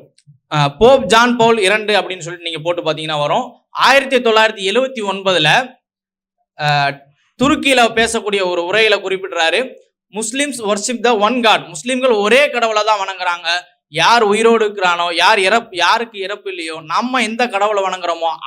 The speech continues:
அவங்கள தான், அந்த கடவுளை தான் முஸ்லிம்கள் வணங்குறாங்க அப்படின்றாங்க. இப்படி நீங்க பாத்தீங்கன்னு சொன்னா, நிறைய கிறிஸ்தவ ஆய்வாளர்கள் எல்லாம் என்ன செய்றாங்க அப்படின்னா, தொடர்ந்து இந்த விஷயத்த அங்கங்க சொல்லிதான் வச்சிருக்கிறாங்க.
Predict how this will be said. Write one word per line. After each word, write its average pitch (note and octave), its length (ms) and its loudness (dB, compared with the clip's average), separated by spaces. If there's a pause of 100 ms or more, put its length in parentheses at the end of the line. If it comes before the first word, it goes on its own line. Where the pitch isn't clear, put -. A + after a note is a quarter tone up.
(100)
அவங்கள C4 320 2
தான், B3 260 -6
அந்த A#3+ 260 -4
கடவுளை A3 360 -2
தான் A#3+ 160 -4
முஸ்லிம்கள் A3 400 -4
வணங்குறாங்க E3 560 -2 (200)
அப்படின்றாங்க. C3 400 -12 (420)
இப்படி C#4 300 -6
நீங்க B3+ 220 0
பாத்தீங்கன்னு C4+ 420 0
சொன்னா, A#3 580 -2 (540)
நிறைய D#4+ 580 0
கிறிஸ்தவ B3 440 2
ஆய்வாளர்கள் G#3+ 640 2
எல்லாம் G3+ 240 -4
என்ன G3 180 -4
செய்றாங்க F3 340 -4
அப்படின்னா, D3+ 580 -4
தொடர்ந்து A3 520 -2
இந்த F3 140 -8
விஷயத்த E3+ 300 -6 (100)
அங்கங்க E3+ 220 -10
சொல்லிதான் F3+ 460 -2
வச்சிருக்கிறாங்க. C3+ 380 -12